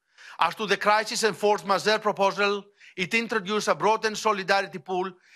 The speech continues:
and shortened deadline, both for the Commission and non-benefiting member states, especially as regards to return sponsorship. Yet, the crisis proposal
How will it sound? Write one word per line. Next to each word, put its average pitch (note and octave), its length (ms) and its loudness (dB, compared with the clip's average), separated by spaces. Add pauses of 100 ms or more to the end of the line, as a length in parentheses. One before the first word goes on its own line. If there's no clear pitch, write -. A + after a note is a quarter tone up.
(120)
and D#3+ 160 -4
shortened G3 380 2
deadline, F#3 600 2
both G#3+ 220 0
for A3 120 0
the G#3 100 -4
Commission G3 580 -6 (300)
and E3+ 140 -2
non-benefiting F#3+ 680 0
member F3+ 220 0
states, F3 480 -2 (340)
especially F#3 640 0
as E3+ 180 2
regards E3 480 0 (320)
to F#3 80 0
return E3 360 2
sponsorship. C#3 560 -4 (400)
Yet, F#3 440 0 (1000)
the D#3+ 140 0
crisis A#3+ 460 0
proposal F3+ 680 0